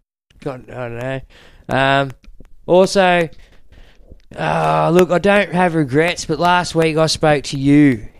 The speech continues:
you know, we had a chat. I was talking to you. I should have sold Moses. I should have sold Targo.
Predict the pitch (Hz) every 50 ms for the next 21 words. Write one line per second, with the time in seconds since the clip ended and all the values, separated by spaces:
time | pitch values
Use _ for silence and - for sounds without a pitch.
0 | - - 131 131 127 127 131 139 147 151 147 143 147 151 147 147 147 143 139 131
1 | - - 147 139 135 139 127 131 135 131 135 127 - - 143 139 127 123 135 139
2 | 139 139 131 135 127 - - 135 127 123 - - 135 127 127 123 123 131 135 139
3 | 143 143 135 147 139 - 151 135 - - 143 131 123 120 - 139 123 123 120 -
4 | - 127 123 120 123 123 120 123 120 120 120 120